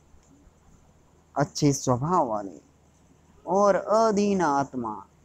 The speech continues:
और अधीन का मतलब कंजूस से नहीं है, उदार मन वाली और विचक्षणा, चतुर है, ऐसे श्री रामचंद्र। कहा है श्री रामचंद्र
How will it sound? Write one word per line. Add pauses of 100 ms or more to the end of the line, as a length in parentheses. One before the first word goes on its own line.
(160)
और (360)
अधीन
का
मतलब (1000)
कंजूस
से
नहीं
है,
उदार
मन
वाली (200)
और
विचक्षणा, (680)
चतुर
है, (520)
ऐसे
श्री
रामचंद्र। (160)
कहा
है
श्री
रामचंद्र